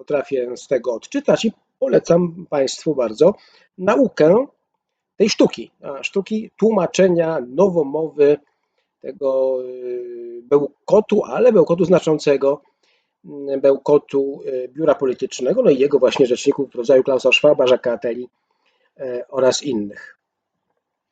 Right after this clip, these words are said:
A więc tak, e, trzy hasła najpierw padają. Jaki ten świat ma być? Ma być odporny,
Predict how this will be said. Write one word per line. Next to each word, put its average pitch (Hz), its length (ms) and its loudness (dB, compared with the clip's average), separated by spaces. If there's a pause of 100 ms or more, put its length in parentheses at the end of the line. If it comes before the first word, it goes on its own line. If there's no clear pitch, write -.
(420)
A 165 100 0
więc - 200 4
tak, - 280 -4 (800)
e, 143 140 -6 (480)
trzy 185 560 4
hasła 120 420 -6
najpierw 110 340 -12
padają. 131 720 -4 (240)
Jaki - 240 -2
ten 139 140 -2
świat - 440 0 (140)
ma 123 260 -8
być? 110 300 -14
Ma 127 100 -4
być 120 320 -12 (720)
odporny, 143 800 0